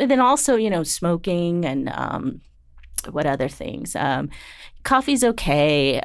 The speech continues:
<laughs> you know, alcohol's okay. But, you know, drugs, all of those sorts of things are things that if a person continues to do, then they are going against what,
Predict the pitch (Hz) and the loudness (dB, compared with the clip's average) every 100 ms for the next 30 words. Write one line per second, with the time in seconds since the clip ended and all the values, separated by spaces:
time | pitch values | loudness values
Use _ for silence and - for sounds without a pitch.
0 | 190 208 254 233 165 208 220 180 175 175 | 2 4 6 6 6 6 4 2 2 2
1 | 208 185 - 147 - - - - 381 349 | 2 0 0 -2 -2 -6 -8 -2 0 4
2 | 285 220 190 190 196 196 294 359 269 285 | 4 2 4 6 4 4 4 4 4 4
3 | - 240 240 202 - 220 208 185 170 208 | 4 2 2 0 2 2 2 0 0 0
4 | 208 208 202 185 185 180 165 - - - | 2 2 0 2 4 4 2 -2 -10 -12
5 | - - - 196 196 214 208 214 196 180 | -18 -2 0 0 2 2 2 0 -2 0
6 | 175 - 190 190 196 - 180 160 180 185 | -2 0 0 0 0 0 -2 0 2 2
7 | 185 170 175 165 156 143 - 185 180 165 | 0 0 0 2 0 -2 -2 2 4 2
8 | 160 180 170 156 170 147 - - 160 | 2 0 2 0 2 0 -2 0 0